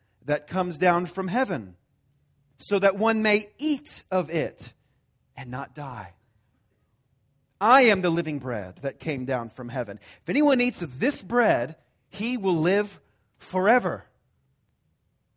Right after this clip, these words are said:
And the bread that I will give for the life of the world is my flesh." The Jews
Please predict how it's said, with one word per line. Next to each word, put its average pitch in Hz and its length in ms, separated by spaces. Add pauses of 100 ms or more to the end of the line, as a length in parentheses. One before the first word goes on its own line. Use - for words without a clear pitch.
And 101 140
the 98 60
bread 151 580
that 110 100
I 131 220
will 147 120
give 117 600 (800)
for 139 280
the 127 100
life 123 480
of 120 220
the 120 60
world 110 520 (680)
is 117 520
my 95 480 (760)
flesh." - 640 (1900)
The 120 80
Jews 147 640